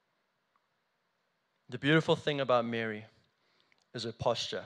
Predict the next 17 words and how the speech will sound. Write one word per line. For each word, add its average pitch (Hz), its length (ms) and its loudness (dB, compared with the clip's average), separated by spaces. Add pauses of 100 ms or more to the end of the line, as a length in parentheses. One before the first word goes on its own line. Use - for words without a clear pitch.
(120)
and 110 140 -10
that's 117 180 -6
what 120 100 -4
I 113 40 0
want 113 160 -6
to 104 80 -12 (100)
just 117 180 -10
hone 120 280 -4
in 117 100 -6
on 104 120 -8
for 110 180 -14
a 107 80 -12
moment 104 380 -10
here. 117 180 -12 (1600)
Because 139 260 -4
she 156 140 -4
sits - 600 -4